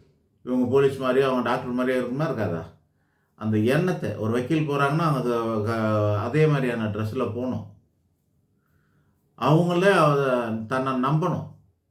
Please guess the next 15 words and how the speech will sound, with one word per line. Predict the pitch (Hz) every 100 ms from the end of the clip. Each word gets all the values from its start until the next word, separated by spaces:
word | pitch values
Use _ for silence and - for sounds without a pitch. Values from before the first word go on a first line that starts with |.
| _ _ -
சில | - 131 127
வருஷங்கள் | 135 156 170 165 147
அவங்கள | 127 123
வந்து | 120 151
வேலையில | 139 127 131 123
இருக்கிற | 117 113 113 113
போது | 127 151
இதெல்லாம் | 120 113 131 113
நம்பி, | 123 127
நம்பி, | 123 120 117
நம்பி | 113 120 120
தான் | 147 123 - _ _ _ _ _
அவங்களும் | 117 127 151 131 123
தன்னை, | 120 113 110
தனக்கான, | 110 110 110 110